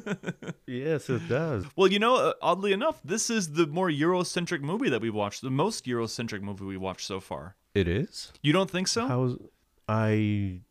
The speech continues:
Speaker 2: I'm curious why you think so.
Speaker 1: Well, I'm curious how you didn't notice the s-, not the succession of German names that just came across the screen for five minutes at the very beginning.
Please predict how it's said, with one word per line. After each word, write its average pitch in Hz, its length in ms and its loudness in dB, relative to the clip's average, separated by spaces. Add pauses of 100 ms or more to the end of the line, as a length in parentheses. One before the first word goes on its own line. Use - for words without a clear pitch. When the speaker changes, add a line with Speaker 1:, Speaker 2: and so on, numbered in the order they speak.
(320)
Speaker 2:
I'm 92 140 0
curious 113 540 2
why 101 240 0
you 101 240 0
think 87 260 -4
so. - 180 -6
Speaker 1:
Well, 170 220 4
I'm 175 180 -2
curious 285 520 -4
how 185 160 -4
you 220 100 0
didn't 220 140 -2
notice 208 220 -2
the 160 420 2
s-, - 180 -14
not 160 460 0
the 151 140 2
succession - 680 0
of 147 100 -2
German 160 500 4
names 131 480 0
that 123 140 0
just 123 280 -2
came 147 240 2
across 139 440 0
the 131 100 -2
screen 131 400 -2
for 123 140 2
five 101 320 0
minutes 101 260 -4
at 95 80 -8
the 107 80 -2
very 98 240 0
beginning. 92 480 -4